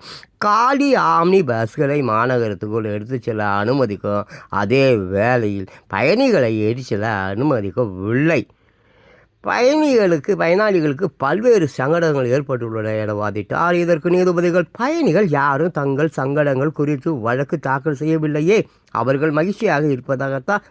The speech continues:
தோன்றுகிறது." நெல்லை ரூபாய் இரண்டு லட்சம் லஞ்சம் வாங்கிய வருங்கால வைப்பு நிதி அதிகாரி கைது. சி பி ஐ அதிரடி நடவடிக்கை. ரூபாய் இரண்டு லட்சம் லஞ்சம்.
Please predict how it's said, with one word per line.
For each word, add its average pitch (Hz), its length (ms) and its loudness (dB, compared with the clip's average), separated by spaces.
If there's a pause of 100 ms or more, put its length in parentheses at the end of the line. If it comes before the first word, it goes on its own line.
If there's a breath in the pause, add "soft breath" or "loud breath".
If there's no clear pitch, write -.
தோன்றுகிறது." 143 1040 2
நெல்லை 131 720 -2 (220)
ரூபாய் 165 500 0
இரண்டு 247 420 2
லட்சம் 180 500 0 (360)
லஞ்சம் 139 640 0
வாங்கிய 113 640 -2
வருங்கால 107 920 -2
வைப்பு 127 400 -2
நிதி 104 280 -6
அதிகாரி 101 640 -4
கைது. 117 540 -4
சி 135 240 -6
பி 117 180 -4
ஐ 104 280 -10
அதிரடி 104 800 -6
நடவடிக்கை. 98 960 -6 (2250 soft breath)
ரூபாய் 247 460 2
இரண்டு 175 300 4
லட்சம் 98 540 -6 (160 loud breath)
லஞ்சம். 95 460 -4